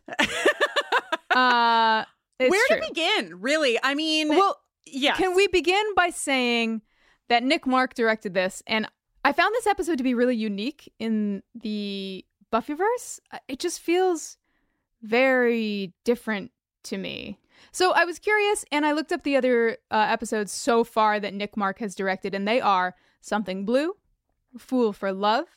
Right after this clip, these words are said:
Speaker 1: Mm.
Speaker 2: Checkpoint,
Speaker 1: Mm.
Speaker 2: and Life Serial.
Speaker 1: Oh, wow.
Speaker 2: Some, some heavy hitting.
Speaker 1: You know, like, really, sh-, like, um, really segmented. At least that's, I, I didn't,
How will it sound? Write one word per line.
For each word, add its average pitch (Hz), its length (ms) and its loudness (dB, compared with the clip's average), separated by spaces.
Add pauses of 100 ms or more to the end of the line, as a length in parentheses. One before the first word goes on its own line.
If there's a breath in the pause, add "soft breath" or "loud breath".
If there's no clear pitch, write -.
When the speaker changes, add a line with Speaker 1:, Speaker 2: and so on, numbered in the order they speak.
Speaker 1:
Mm. 196 280 -8 (400)
Speaker 2:
Checkpoint, 240 680 -2 (380)
Speaker 1:
Mm. 254 200 -6
Speaker 2:
and 220 120 -2
Life 226 220 2
Serial. 180 500 -8 (100)
Speaker 1:
Oh, 254 100 -2
wow. 190 340 0 (840)
Speaker 2:
Some, 269 400 0
some 247 200 2
heavy 311 320 2
hitting. 269 440 2
Speaker 1:
You 330 120 4
know, 370 180 2
like, 320 180 0
really, 349 520 0
sh-, - 200 -8 (140)
like, 277 300 0
um, 226 560 -2
really 320 320 0
segmented. 247 800 -4
At 208 120 -10
least 262 200 0
that's, 262 280 0
I, 247 100 0
I 233 240 0
didn't, 233 300 -6